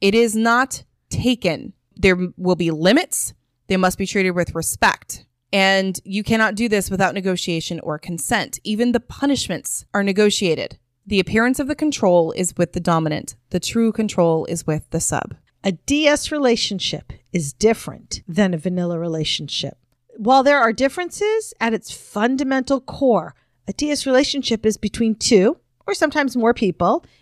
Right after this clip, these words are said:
Speaker 2: in a relationship first, and the D S part of the relationship is second. You have to have an actual relationship before you can have a D S relationship.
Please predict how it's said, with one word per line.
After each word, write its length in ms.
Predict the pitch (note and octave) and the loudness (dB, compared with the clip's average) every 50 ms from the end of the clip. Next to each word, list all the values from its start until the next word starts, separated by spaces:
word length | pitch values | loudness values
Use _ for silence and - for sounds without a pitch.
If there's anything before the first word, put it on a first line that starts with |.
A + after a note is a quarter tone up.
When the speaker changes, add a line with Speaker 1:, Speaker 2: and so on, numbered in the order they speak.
| _ - | _ -2
Speaker 2:
in 60 | A3 | 0
a 60 | A3+ | 2
relationship 640 | A3 G#3+ G#3+ G#3+ G#3 G3+ - - G#3+ - - G#3 - _ | 4 4 4 4 4 2 2 0 -4 -2 -4 -4 -4 _
first, 640 | _ - - D4+ F#3 C3+ - - - - - - - _ _ _ - | _ 2 2 2 2 2 -2 -6 -6 -6 -8 -10 -12 _ _ _ -4
and 160 | G#3+ G3+ G3 | -2 -2 -2
the 60 | F#3+ F3 | -2 0
D 220 | - A3 G#3+ G3+ | 2 4 4 4
S 240 | E3+ D3+ - - - - | 2 -2 -6 -12 -12 -10
part 260 | - F#3+ F3 F3+ - - | -6 -4 -4 -4 -6 -6
of 60 | F3 | -6
the 60 | F3+ | -4
relationship 560 | F#3 F3+ F3 D3 - - F3 - - D#3+ - - | -2 -2 -2 -4 -4 -6 -6 -6 -6 -6 -6 -8
is 100 | - - - | -10 -8 -6
second. 640 | - - - E3 D3 - - - - - - - - _ - | -4 -2 -2 -4 -4 -4 -12 -14 -14 -14 -16 -16 -18 _ -14
You 120 | - F3+ | -12 -10
have 460 | - - - - A3+ A3+ G#3+ - - - | -10 -8 -2 0 2 2 0 0 -8 -8
to 100 | - A#3+ | -6 -6
have 580 | A3 A#3 A#3+ G#3+ G3+ F#3+ F#3 F3+ F3+ F3 E3 _ - | -6 -2 -2 0 0 0 0 -2 -4 -6 -8 _ -12
an 140 | F3 E3 - _ - | -14 -14 -12 _ -4
actual 680 | G3+ G3+ G#3 - - - - A3+ G#3+ G#3+ G#3+ A3 A3 _ _ _ - - E3 D#3+ E3 E3 E3 F#3 | -2 -2 -2 -2 -4 -2 -2 0 0 -2 -2 -4 -6 _ _ _ -12 -10 -10 -8 -6 -2 0 0
relationship 720 | A#3+ B3 - - - - - - - - - - _ - - _ _ - | 2 2 2 0 -2 -4 -8 -10 -8 -8 -10 -10 _ -18 -20 _ _ -4
before 580 | G3+ F3 - _ - A3 G3+ G3 F#3+ F3 E3 D#3+ | -4 -4 -4 _ 0 2 2 2 2 2 0 -2
you 160 | E3 F3+ F#3 | -6 -10 -8
can 140 | - G3 F3 | -8 -8 -6
have 260 | F3 F#3 E3+ D#3+ - - | -4 -4 -4 -4 -6 -8
a 60 | - F3+ D#3 _ _ - | -10 -10 -10 _ _ -4
D 180 | - F#3+ F3+ D#3 | 0 0 2 2
S 220 | D3+ - - - | 0 -2 -8 -10
relationship. 720 | - - - - C#3 - - - D#3+ - - - - - - | -10 -10 -8 -8 -8 -8 -8 -8 -8 -10 -12 -12 -12 -16 -20